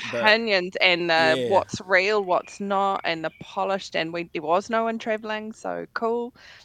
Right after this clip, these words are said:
Speaker 2: Let's actually work out what homes are like and what that means. Um, yeah, it was certainly a defining moment, and again, the discussions we have with our clients all the time is how to work out what authenticity means to them, because advertising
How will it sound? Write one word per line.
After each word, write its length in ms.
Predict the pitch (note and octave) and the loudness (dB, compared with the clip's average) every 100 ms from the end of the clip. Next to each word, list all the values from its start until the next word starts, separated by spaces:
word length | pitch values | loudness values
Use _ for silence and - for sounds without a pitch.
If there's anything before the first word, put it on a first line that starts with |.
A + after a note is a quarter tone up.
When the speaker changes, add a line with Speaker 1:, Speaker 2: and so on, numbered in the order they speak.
| - | -6
Speaker 2:
Let's 220 | G#3 A3 | -6 0
actually 360 | B3 - A3+ | -2 -2 -8
work 300 | G3+ G3 G#3 | -6 -6 -4
out 180 | G#3 G3+ | -4 -4
what 160 | - - | -4 -6
homes 600 | - G3+ A3 A3 A3 - - | -6 -6 -4 -6 -10 -14 -10
are 80 | A3 | -6
like 380 | A3 A3+ A#3+ - | -4 -4 -6 -10
and 100 | F#3+ | -8
what 140 | F#3 | -6
that 160 | F3+ - | -8 -6
means. 580 | E3+ A3+ C#4 C#4 - - - - - - | -6 -6 -6 -8 -10 -20 -20 -20 -20 -8
Um, 460 | G#3 G#3 G#3+ G#3+ G#3 - | -4 -2 -4 -8 -12 -12
yeah, 240 | G#3+ - | -4 -2
it 60 | F3 | -2
was 120 | G#3 | -4
certainly 760 | - B3 A#3 A#3+ A#3 G#3+ G#3 - | -8 -6 -6 -4 -4 -4 -6 -4
a 240 | F#3+ F3+ F#3 | -2 -2 -4
defining 500 | F#3+ - F#3+ F3 F3 | -8 -4 -4 -4 -6
moment, 400 | F#3+ B3 G#3 - | -4 -4 -6 -6
and 380 | F#3+ F#3 F#3+ - - - _ _ - | -8 -8 -12 -16 -20 -20 _ _ -10
again, 760 | G#3 - - G3 B3+ C#4+ F3 D#3+ - | -10 -12 -12 -8 -6 -6 -8 -14 -10
the 100 | F#3 | -10
discussions 600 | F#3+ - G#3 - G#3 - | -10 -12 -12 -10 -10 -8
we 100 | F#3 | -10
have 240 | - G3 | -6 -6
with 100 | F#3 | -4
our 100 | F3 | -6
clients 460 | - F#3+ G3 - F#3 | -6 -6 -6 -6 -10
all 60 | |
the 80 | E3 | -14
time 480 | - - G3 A3 C4+ | -14 -8 -4 -4 -4
is 140 | F#3 - | -6 -8
how 220 | G3 G3 | -4 -4
to 80 | G3 | -4
work 320 | F#3+ G3+ - | -6 -8 -6
out 180 | F#3 - | -4 -4
what 220 | F3+ F3+ | -6 -4
authenticity 720 | F#3 - F#3 F3+ F#3+ - F3 | -4 -6 -8 -8 -10 -8 -10
means 380 | E3+ F#3+ C#4 - | -6 -4 -6 -8
to 100 | - | -14
them, 220 | - E3+ | -12 -12
because 320 | - - F3+ F#3+ | -12 -6 -4 -2
advertising 880 | B3 C4 - D3+ D2+ - F3 F3 | -2 -4 -6 -4 -4 -4 -8 -10